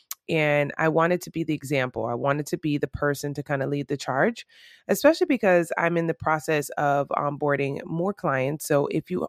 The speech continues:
a-, haven't already, check out everything in me dot com. I do do life coaching. I have new rates and I have flexibility. So, um, definitely check that out.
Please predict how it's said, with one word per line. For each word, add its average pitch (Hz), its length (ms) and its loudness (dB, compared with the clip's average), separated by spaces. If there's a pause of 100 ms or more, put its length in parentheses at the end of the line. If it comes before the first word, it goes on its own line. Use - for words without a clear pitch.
a-, 202 220 2
haven't 220 240 2
already, 151 280 0
check 185 220 -4
out - 160 2
everything 160 380 0
in 156 80 -2
me 147 160 -2
dot 139 240 -2
com. 127 340 -6 (400)
I 160 140 0
do 147 180 -4
do 208 160 0
life 147 240 0
coaching. 143 560 -2 (300)
I 147 60 0
have 139 140 2
new 165 220 0
rates 170 460 2 (100)
and 151 500 2 (120)
I 147 100 0
have 147 200 0
flexibility. 139 680 -2
So, 135 440 2 (340)
um, 147 220 2
definitely 196 320 4
check 185 200 0
that 151 160 4
out. 139 240 4